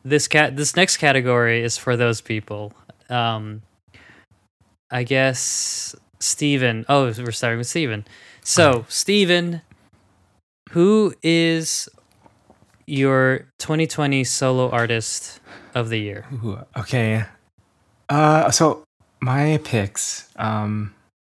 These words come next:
Speaker 2: my runner-up is, uh, B B, who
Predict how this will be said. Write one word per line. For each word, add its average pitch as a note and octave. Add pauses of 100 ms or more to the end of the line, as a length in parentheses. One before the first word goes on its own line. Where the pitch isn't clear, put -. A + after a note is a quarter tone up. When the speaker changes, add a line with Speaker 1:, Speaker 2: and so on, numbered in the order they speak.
(160)
Speaker 2:
my A#2+
runner-up A#2 (880)
is, A2 (340)
uh, A2+ (160)
B D3
B, G#2 (1040)
who G#2+